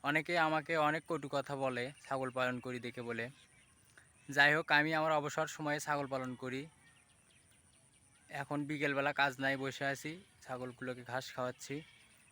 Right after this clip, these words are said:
আনন্দ আছে, মজা আছে, কষ্ট আছে, সব মিলিয়ে আর কি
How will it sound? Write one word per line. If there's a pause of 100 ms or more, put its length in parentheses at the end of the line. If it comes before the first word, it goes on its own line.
(1300)
আনন্দ
আছে,
মজা
আছে, (840)
কষ্ট
আছে,
সব
মিলিয়ে
আর
কি